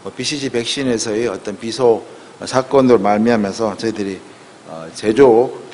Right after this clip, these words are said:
방법의 허가 항목에 첨부용제 품질 기준 교육이나 용기 재질 등을 반영하고자 하는 계획을 갖고 있습니다.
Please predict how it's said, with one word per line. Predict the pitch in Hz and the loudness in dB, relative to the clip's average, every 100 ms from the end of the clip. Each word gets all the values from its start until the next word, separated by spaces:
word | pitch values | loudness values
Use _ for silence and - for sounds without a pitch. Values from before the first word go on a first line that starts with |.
| - - | -14 -4
방법의 | 120 131 117 113 | -2 0 0 0
허가 | 139 139 | 2 2
항목에 | 123 113 98 98 107 - - - | 2 -2 -6 -8 -10 -10 -18 -16
첨부용제 | - 135 139 143 120 117 | -8 -4 0 0 0 -4
품질 | - 139 135 131 | -4 -6 -4 -6
기준 | 107 101 110 | -8 -8 -6
교육이나 | 123 127 104 101 131 147 - - - | -4 -4 -4 -6 -6 -8 -18 -20 -14
용기 | 110 120 123 | -10 -8 -6
재질 | 131 131 123 | -4 -4 -4
등을 | 107 107 110 101 90 | -6 -8 -10 -12 -8
반영하고자 | 104 113 123 123 113 107 107 | -2 2 2 2 0 -2 -2
하는 | 101 98 | -4 -8
계획을 | 95 107 104 | -6 -4 -4
갖고 | 98 104 - | -6 -6 -6
있습니다. | 90 - 87 90 | -10 -10 -12 -12